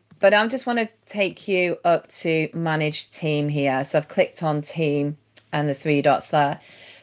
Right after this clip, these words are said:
You'll see that my team all had tags.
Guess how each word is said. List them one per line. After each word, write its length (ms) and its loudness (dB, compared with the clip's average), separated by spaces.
You'll 220 6
see 360 4
that 200 4
my 260 0
team 480 -4
all 260 2
had 400 -2
tags. 600 -2